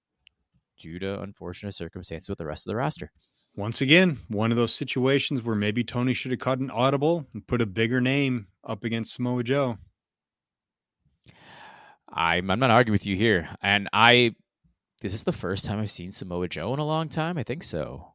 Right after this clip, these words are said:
Speaker 1: 'Cause I don't think I've seen him, I don't think I've seen him wrestle recently. Have I seen him in the W W F or W W E? No.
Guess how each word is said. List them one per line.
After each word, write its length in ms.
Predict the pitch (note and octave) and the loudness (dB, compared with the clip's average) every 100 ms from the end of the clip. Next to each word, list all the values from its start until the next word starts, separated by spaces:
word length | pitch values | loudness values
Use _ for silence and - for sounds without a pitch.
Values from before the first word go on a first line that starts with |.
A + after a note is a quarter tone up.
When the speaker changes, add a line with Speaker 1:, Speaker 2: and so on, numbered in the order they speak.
| _ | _
Speaker 1:
'Cause 120 | - E2 | -10 -4
I 60 | |
don't 140 | G2 A2 | -4 -2
think 180 | A#2 | -2
I've 140 | A#2 G#2+ | -2 -2
seen 180 | - A#2 | -4 -2
him, 540 | G#2+ G#2+ G#2 G#2 G2 - _ _ _ _ _ _ _ _ _ | -2 0 -2 -4 -4 -8 _ _ _ _ _ _ _ _ _
I 80 | - | -14
don't 60 | |
think 100 | B2 | -8
I've 80 | C3+ | -6
seen 160 | - C#3 | -2 -2
him 120 | C3 | -2
wrestle 240 | C3+ - | -2 -2
recently. 600 | D#2 D2+ - - B1+ - _ _ - - - - _ _ _ _ _ _ _ _ _ _ _ _ _ _ _ | -6 -8 -10 -12 -14 -16 _ _ -20 -20 -20 -20 _ _ _ _ _ _ _ _ _ _ _ _ _ _ _
Have 140 | - E2 | -10 -2
I 20 | |
seen 200 | E2+ B2 | 0 2
him 100 | C3+ | 4
in 60 | C3 | 4
the 60 | |
W 240 | B2 A#2+ B2 | 4 4 4
W 380 | A#2+ G#2+ F#2 | 4 6 4
F 440 | G#2 C3+ - G#2+ - | 4 2 -4 -10 0
or 60 | |
W 180 | F#2 A2 | 4 6
W 300 | A2 G2+ F#2+ | 8 6 6
E? 540 | G2+ C3 - B1 - - _ _ _ _ _ | 4 0 -4 -12 -20 -20 _ _ _ _ _
No. 440 | F#2+ A#2+ G#2+ - | 2 4 2 -2